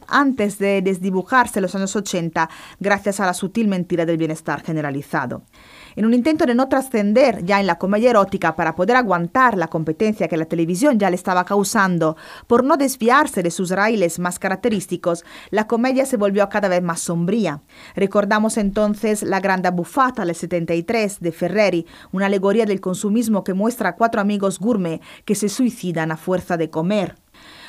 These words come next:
O finché c'è guerra, c'è speranza, el setenta y cuatro, dirigida e interpretada por Alberto Sordi, dibuja la figura de un comerciante de armas que, denunciado, quisiera dejar su turbio oficio,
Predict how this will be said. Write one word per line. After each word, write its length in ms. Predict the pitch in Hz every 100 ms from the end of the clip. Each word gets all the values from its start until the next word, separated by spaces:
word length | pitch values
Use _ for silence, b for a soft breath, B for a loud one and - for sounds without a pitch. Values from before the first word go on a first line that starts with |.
| B
O 100 | 226
finché 340 | 220 247 220 294
c'è 200 | 254 208
guerra, 400 | 233 240 240 233
c'è 140 | 214
speranza, 640 | 196 214 254 247 233 190
el 80 | 170
setenta 380 | 165 175 180 175
y 100 | 170
cuatro, 400 | 247 247 220 175
dirigida 400 | 165 170 233 214
e 20 |
interpretada 560 | 208 190 196 196 190 190
por 140 | 185
Alberto 400 | 185 180 180 185
Sordi, 520 | - 240 202 190 208 B B B
dibuja 420 | 202 233 285 277
la 80 | 208
figura 340 | 208 208 226
de 80 | 220
un 100 | 208
comerciante 600 | 208 202 202 233 202 208
de 140 | 214
armas 480 | 190 156 160 165 165
que, 120 | -
denunciado, 720 | 180 185 180 - 233 196 190 196 B B
quisiera 300 | 214 233 247
dejar 360 | 208 196 262 220
su 120 | 165
turbio 340 | 175 170 175
oficio, 560 | 170 - 254 - 165